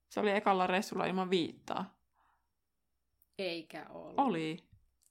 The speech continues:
Speaker 1: Koska mä muistan, kun mä mietin, että miksi ihmeessä sillä ei ole sitä näkymättömyysviittaa. Ja sitten kun se on siellä, ää, ne on siellä vuotavassa, ei kun mikä se on,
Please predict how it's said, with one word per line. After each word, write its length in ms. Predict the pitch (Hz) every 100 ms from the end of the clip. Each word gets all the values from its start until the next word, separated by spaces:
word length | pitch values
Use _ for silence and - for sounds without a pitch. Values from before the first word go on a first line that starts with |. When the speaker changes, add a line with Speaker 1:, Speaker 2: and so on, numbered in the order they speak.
| _ _
Speaker 1:
Koska 260 | - - 190
mä 100 | 196
muistan, 360 | 233 247 202
kun 80 | 190
mä 100 | 180
mietin, 200 | 185 180
että 60 | 196
miksi 260 | 196 -
ihmeessä 400 | 220 220 190 -
sillä 280 | - 170 160
ei 120 | 175
ole 140 | 156 165
sitä 240 | 170 -
näkymättömyysviittaa. 1400 | 160 - - - - - - - 170 - - - - - _ _ _ _ _ _ _ _
Ja 80 | 220
sitten 280 | 233 233 233
kun 120 | 226
se 120 | 233
on 100 | 220
siellä, 420 | 233 220 214 208 202 - - _ - _ _ -
ää, 260 | 202 202
ne 120 | 208 214
on 120 | 233
siellä 440 | 233 208 208 202
vuotavassa, 760 | 214 208 202 190 185 202 - 185 -
ei 220 | 190 190
kun 180 | 196 190
mikä 320 | 196 175 185
se 100 | 190
on, 120 | -